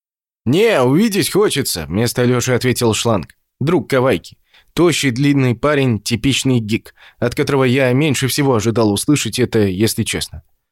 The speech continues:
«Если есть работа хоть с компами, хоть с видеоделами, хоть даже с электрикой, вообще классно было бы!» «Сожрут», толкнула его Кавайка.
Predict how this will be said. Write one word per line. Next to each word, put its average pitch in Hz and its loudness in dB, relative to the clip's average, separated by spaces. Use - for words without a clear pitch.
«Если 226 0
есть 220 0
работа 202 0
хоть 196 0
с - -6
компами, 185 2
хоть 160 0
с - -6
видеоделами, 170 2
хоть 196 0
даже 180 0
с - -4
электрикой, 117 -2
вообще 208 0
классно 147 0
было 127 4
бы!» 82 -4
«Сожрут», 151 0
толкнула 135 0
его 117 2
Кавайка. 113 -2